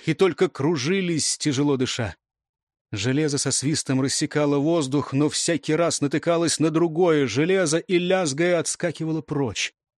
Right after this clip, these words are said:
И мы молчали, потому что все было уже сказано. Это тянулось долго. Но потом я поскользнулся на камне и едва не упал, и тотчас разжал пальцы, выронив топор, потому что Торгрим ударил меня в плечо.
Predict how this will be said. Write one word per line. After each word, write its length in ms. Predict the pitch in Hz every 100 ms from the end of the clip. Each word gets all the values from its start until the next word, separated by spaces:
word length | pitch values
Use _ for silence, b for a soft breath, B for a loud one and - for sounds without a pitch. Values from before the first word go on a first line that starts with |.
| _ _ _ _
И 100 | 107
мы 120 | 113
молчали, 600 | 120 120 - - 147 143
потому 300 | 127 120 120
что 180 | 110 -
все 300 | 113 - 143
было 220 | 117 117
уже 220 | 120 113 113
сказано. 600 | - - 92 82 80 - _ _ _ _ _ _ _
Это 360 | - 156 147 147
тянулось 580 | - 147 147 147 139 110
долго. 520 | 123 151 135 101 87 78 _ _ _ -
Но 160 | 123 160
потом 280 | 180 196
я 160 | 202 208
поскользнулся 800 | 214 - - 202 165 220 202 180
на 120 | 180
камне 380 | 165 214 214 208
и 220 | 196 196
едва 300 | 196 160 196
не 120 | 190 196
упал, 500 | 170 - 214 208 -
и 100 | 202
тотчас 480 | - 208 - 196 -
разжал 540 | 175 160 127 170 131
пальцы, 520 | - 180 165 127 -
выронив 460 | 131 147 151 131 120
топор, 420 | 143 - 180 - - _ _ -
потому 260 | - 127
что 200 | 123 -
Торгрим 520 | 131 143 147 127 131 135
ударил 360 | 131 139 131
меня 260 | 131 135 127
в 80 | -
плечо. 520 | 135 - 143 120